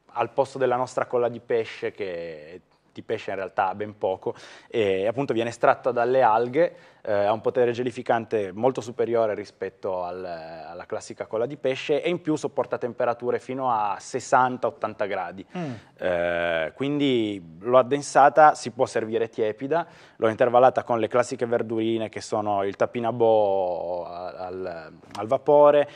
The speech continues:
Speaker 1: il peperone arrostito e poi ho messo varie verdure crude, quindi il peperone, eh, il tapinabò crudo, eh, l'emmental, quelle che dici che sono patatine.
Speaker 2: Ah,
Speaker 1: Eh, l'emmental,
Speaker 2: Emmental!
Speaker 1: sì, eh, le
Speaker 2: Ma che
Speaker 1: carotine.
Speaker 2: figura,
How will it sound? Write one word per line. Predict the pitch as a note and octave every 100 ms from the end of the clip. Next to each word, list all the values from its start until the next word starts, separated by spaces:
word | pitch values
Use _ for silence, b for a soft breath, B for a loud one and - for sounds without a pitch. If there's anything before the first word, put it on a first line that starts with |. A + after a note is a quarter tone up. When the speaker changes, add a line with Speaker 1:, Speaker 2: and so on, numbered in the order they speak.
| B
Speaker 1:
il | A#2
peperone | A#2 A#2 A2+ G#2+
arrostito | B2 C3 - C3+ C#3+ D#3 - b b
e | E3
poi | E3+
ho | D3+
messo | B2+ -
varie | A#2 A#2+
verdure | A#2 A2+ C#3+
crude, | C#3+ C3+ A#2
quindi | A2+ G#2+ G2
il | G2+
peperone, | - G#2+ C3+ B2+ B2+ B2+ B2+ B2
eh, | G#2 G#2 G2
il | A2+
tapinabò | A#2+ A#2 B2 A2 A2+
crudo, | A#2+ C#3 C3+ C3+ C3 -
eh, | G#2+ F#2
l'emmental, | F#2 A#2 A#2+ C3+ B2+ A#2+
quelle | G2+ G2
che | G2
dici | G#2 G2 G2+
che | -
sono | G#2
patatine. | G#2+ G2+ - F#2 F#2 F2+
Speaker 2:
Ah, | A3+ F#3+
Speaker 1:
Eh, | F#3+
l'emmental, | G3 - C3+ F#3
Speaker 2:
Emmental! | C3 B2 A#2 A2 G#2 G2+
Speaker 1:
sì, |
eh, | G2+ G2+
le | A#2+
Speaker 2:
Ma | D#3
che | F3
Speaker 1:
carotine. | -
Speaker 2:
figura, | A#3+ G#3 C#4+ - D3 C3